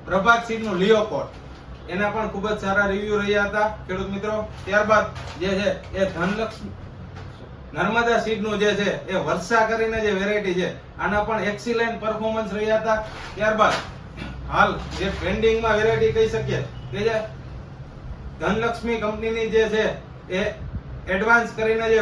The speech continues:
વેરાયટી આવે છે તે પણ આપણે વાવી શકીએ છીએ. ત્યારબાદ ફ્રાન્સી સીડનું વિસ્ફોટ, એસ્ફોટ તેમજ શ્રીકળ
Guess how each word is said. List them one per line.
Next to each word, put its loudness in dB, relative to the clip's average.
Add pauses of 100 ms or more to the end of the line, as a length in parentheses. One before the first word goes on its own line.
વેરાયટી 4
આવે 2
છે 2 (380)
તે -2
પણ 2
આપણે 2
વાવી 2
શકીએ 0
છીએ. 4 (440)
ત્યારબાદ 4 (320)
ફ્રાન્સી 0
સીડનું -4
વિસ્ફોટ, -2 (200)
એસ્ફોટ -4 (320)
તેમજ 0 (300)
શ્રીકળ 0